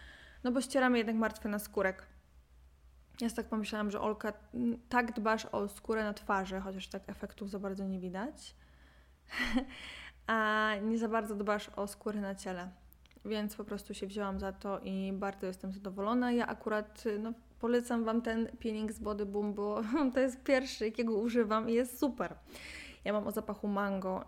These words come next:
bo były na promce w Rossmanie. <laughs> I jestem z niego bardzo zadowolona, bo tak ściera,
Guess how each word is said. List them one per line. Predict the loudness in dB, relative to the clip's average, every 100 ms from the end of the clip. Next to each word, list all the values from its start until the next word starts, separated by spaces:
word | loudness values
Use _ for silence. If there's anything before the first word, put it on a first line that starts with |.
| -6
bo | -4 -4
były | -2 -2
na | -2
promce | -4 -6 -6 -6
w |
Rossmanie. | -8 -6 -4 0 0 -2 -10 -20 -20 -20 -20 -20 -20 -20 -20 -20 -20 -2
<laughs> | 4 4 4 -10 -18 -18 -20 -20 -20 -20 -20 -20 -8
I | 0 4 4 4
jestem | 4 0 -2 0
z |
niego | 2 4
bardzo | 4 2 0
zadowolona, | 0 0 2 0 0
bo | 0 2 2 0 -4
tak | -8 -6
ściera, | -8 -2 0 2 2 2